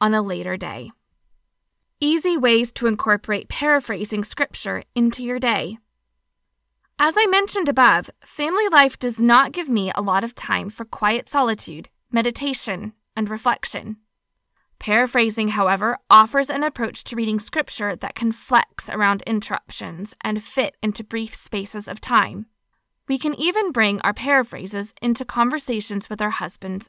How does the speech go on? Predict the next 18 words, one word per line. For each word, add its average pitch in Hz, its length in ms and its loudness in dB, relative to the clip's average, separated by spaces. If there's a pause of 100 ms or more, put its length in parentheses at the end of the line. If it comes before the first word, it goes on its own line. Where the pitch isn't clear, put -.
and 214 140 -2
children. 208 500 -10 (1400)
Tell 302 260 6
back 233 360 8
to - 140 -6
yourself. 185 640 -4 (1080)
You 240 140 -2
can 277 180 -4
begin 285 340 0
paraphrasing 240 720 -2
scripture 226 460 -4
right 208 260 2
away. 190 360 -4 (580)
After 240 280 2
you 277 160 2
read 269 180 -2
a 311 40 -2
passage, 208 520 0